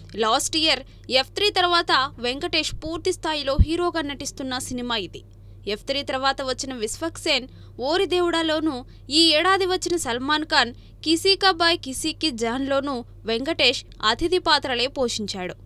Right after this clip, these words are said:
సైంధవ్ డిసెంబర్ ఇరవై రెండున రిలీజ్ అవుతోంది. So, దాదాపు ఏడాదిన్నర తర్వాత వెంకటేష్ సోలో హీరోగా సినిమా రాబోతోందన్నమాట.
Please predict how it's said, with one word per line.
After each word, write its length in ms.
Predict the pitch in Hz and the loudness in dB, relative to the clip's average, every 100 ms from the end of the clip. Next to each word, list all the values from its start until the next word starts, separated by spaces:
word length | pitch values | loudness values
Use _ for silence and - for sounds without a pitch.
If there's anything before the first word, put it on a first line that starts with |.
| - - | -20 -14
సైంధవ్ 560 | - 320 320 415 440 339 | 2 4 6 6 2 2
డిసెంబర్ 440 | 330 359 349 339 | 0 0 2 2
ఇరవై 320 | 277 277 320 | 2 2 0
రెండున 540 | 311 254 285 294 233 202 - | -2 -4 -4 0 -2 -2 -6
రిలీజ్ 340 | 247 285 311 | -2 0 2
అవుతోంది. 460 | 254 226 208 180 - - - | 2 0 -2 -4 -8 -14 -6
So, 180 | 294 330 - 202 | -4 -4 -8 -2
దాదాపు 680 | 220 247 302 302 311 247 - - | 2 4 2 0 -2 -4 -6 -10
ఏడాదిన్నర 640 | 233 294 359 370 349 359 339 | 0 4 6 6 6 4 2
తర్వాత 680 | 294 294 339 349 311 240 269 | 2 2 2 4 4 4 0
వెంకటేష్ 540 | 226 233 214 320 294 | -6 -6 -6 -6 -6
సోలో 400 | 254 214 240 285 | -8 -4 -2 -2
హీరోగా 420 | 320 294 277 269 | -4 -4 -4 -4
సినిమా 380 | 294 262 262 302 | -6 -6 -6 -4
రాబోతోందన్నమాట. 880 | 277 254 247 240 247 214 202 185 170 | -2 -4 -4 -6 -6 -6 -6 -6 -6